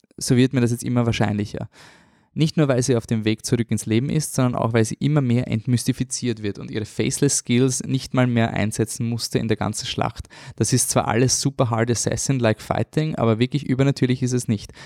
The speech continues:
Dass sie noch den Night King tötet, ist dann nur die Spitze des Eisbergs der Entmystifizierung. Das finde ich auch sehr spannend. Der Night King wurde nicht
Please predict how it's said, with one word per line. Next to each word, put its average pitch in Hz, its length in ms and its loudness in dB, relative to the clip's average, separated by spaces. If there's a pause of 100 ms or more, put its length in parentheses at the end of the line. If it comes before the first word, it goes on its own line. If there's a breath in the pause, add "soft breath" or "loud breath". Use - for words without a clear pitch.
Dass - 160 0
sie 123 80 2
noch 113 140 2
den 110 160 0
Night 101 240 -2
King 143 160 0
tötet, 127 320 0
ist - 180 -4
dann 120 60 2
nur 117 100 2
die 117 60 -4
Spitze - 300 -2
des 127 140 0
Eisbergs - 380 -2
der - 100 -6
Entmystifizierung. 113 960 -2 (240 loud breath)
Das - 100 -12
finde 190 180 2
ich 185 80 6
auch 185 100 4
sehr - 160 0
spannend. - 380 -4
Der 110 80 -4
Night 110 300 -8
King 135 280 0
wurde 160 440 0 (500 soft breath)
nicht 151 580 0